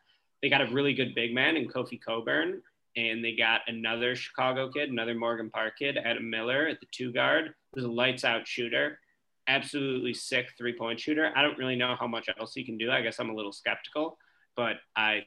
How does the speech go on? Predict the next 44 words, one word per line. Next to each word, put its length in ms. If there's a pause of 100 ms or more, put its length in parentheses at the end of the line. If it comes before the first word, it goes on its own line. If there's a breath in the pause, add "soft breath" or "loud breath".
(140)
think 220
that 200 (100)
he 420
can 280
really 220
shoot, 380
so 140
he 160
should 200
help 300 (200)
for 80
sure. 520 (640 loud breath)
And, 640
uh, 540 (320)
yeah, 140
they 100
got 180
some 120
good 160
players. 260
They 100
did 200
lose 240
Alan 340
Griffin, 500
Adrian 360
Griffin's 460
son, 380
who 140
I 80
thought 200
was 100
their 140 (100)
third 240
best 280
player 260
last 400
year. 260
He 100
transferred 480
to, 120
I 40
believe, 360
Syracuse. 920